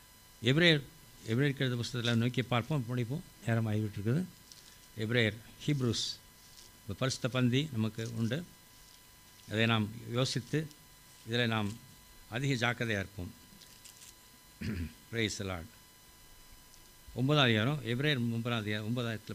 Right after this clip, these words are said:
பார்க்கும் பொழுது, அ, அல்லது எட்டாம் அதிகாரத்திலே நீங்க பன்னிரெண்டாம் வசனம் பாருங்க. "ஏனெனில் நான் அவர்கள் அநியாயங்களையும் கிருபையாய் மன்னித்து அவர்கள் பாவங்களையும் அக்கிரமங்களையும் இனி நினையாமல் இருப்பேன்" என்று கர்த்தர் சொல்கிறார். ஹல்லேலூயா.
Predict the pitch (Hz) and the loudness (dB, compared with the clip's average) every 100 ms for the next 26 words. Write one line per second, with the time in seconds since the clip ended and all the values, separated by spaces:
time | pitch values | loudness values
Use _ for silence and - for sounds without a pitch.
0 | - 113 - 104 101 120 196 190 - - | -8 -8 -6 -6 -4 -6 -8 -10 -20 -20
1 | - - - - - - - - - - | -20 -20 -20 -20 -20 -20 -20 -20 -20 -20
2 | - - - - - - - 98 101 110 | -20 -20 -20 -20 -20 -20 -20 -10 -6 -2
3 | 123 127 117 123 196 185 160 135 131 185 | 0 0 0 0 2 2 2 0 0 0
4 | 135 135 180 202 165 - 135 113 113 147 | 0 0 -2 -2 -4 -4 -4 -2 -2 -4
5 | - - - 139 190 180 175 131 143 196 | -8 -18 -4 2 4 4 2 2 4 4
6 | 202 175 147 156 143 180 202 190 185 190 | 4 2 0 0 2 4 6 6 4 2
7 | 180 185 190 190 151 147 143 143 175 196 | 0 2 4 4 4 4 2 0 0 0
8 | 139 127 131 165 202 202 190 202 151 127 | -2 -4 -2 2 4 4 4 0 -2 -2
9 | 185 175 170 165 147 202 151 139 170 180 | -2 0 0 2 4 4 4 4 6 6
10 | 160 131 143 135 135 185 139 208 165 143 | 4 2 2 4 4 2 0 2 2 6
11 | 131 113 113 95 101 120 127 143 | 6 8 6 4 2 4 8 8